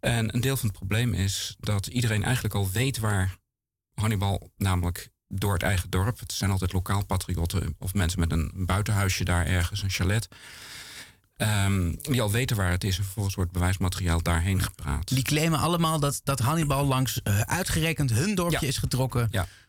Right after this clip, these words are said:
Speaker 2: naar de Po-vlakte.
Speaker 1: Ja, dat klopt. En dat
Speaker 2: Ja.
Speaker 1: is, dat gebeurt voortdurend. En het, het komt de-, voor een deel voort omdat mensen eigenlijk, ehm, ze kijken eerst naar het landschap, de, de materiële cultuur, zeg maar.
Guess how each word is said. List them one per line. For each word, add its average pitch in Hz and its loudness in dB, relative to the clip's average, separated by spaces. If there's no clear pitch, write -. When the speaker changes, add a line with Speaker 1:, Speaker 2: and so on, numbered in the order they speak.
Speaker 2:
naar 120 2
de 110 0
Po-vlakte. 107 0
Speaker 1:
Ja, 107 -2
dat 104 -8
klopt. - -6
En 113 0
dat 107 2
Speaker 2:
Ja. 107 0
Speaker 1:
is, - 0
dat 104 -2
gebeurt 113 -2
voortdurend. 95 0
En - -4
het, 107 -2
het - -6
komt 113 0
de-, 107 -2
voor - -2
een 107 2
deel 117 0
voort 104 -2
omdat 107 0
mensen 104 0
eigenlijk, 113 -2
ehm, 95 2
ze - -2
kijken 117 0
eerst 110 0
naar 101 0
het 101 -2
landschap, 131 -2
de, 101 -2
de 98 2
materiële 98 0
cultuur, 104 -2
zeg 113 -2
maar. 135 -2